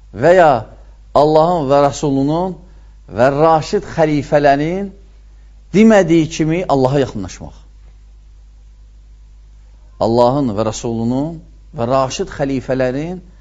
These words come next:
demədiyi kimi yaxınlaşmaq. Bu bidədir. Çünki Peyğəmbər sallallahu əleyhi və səlləm, hətta Raşid xəlifələr nə üçün? Peyğəmbər sallallahu əleyhi və səlləm buyurub ki, "Mənə tabe olun və mənim Raşid xəlifələrimin yolundan gedin."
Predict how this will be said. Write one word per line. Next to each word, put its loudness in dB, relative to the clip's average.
demədiyi 4
kimi -4
yaxınlaşmaq. -6
Bu -2
bidədir. -6
Çünki -6
Peyğəmbər 2
sallallahu 0
əleyhi -6
və -8
səlləm, -2
hətta -4
Raşid -2
xəlifələr -4
nə -4
üçün? -8
Peyğəmbər 0
sallallahu 0
əleyhi -4
və -8
səlləm -2
buyurub -4
ki, -4
"Mənə 2
tabe 2
olun -2
və 2
mənim -2
Raşid 0
xəlifələrimin -4
yolundan -2
gedin." -16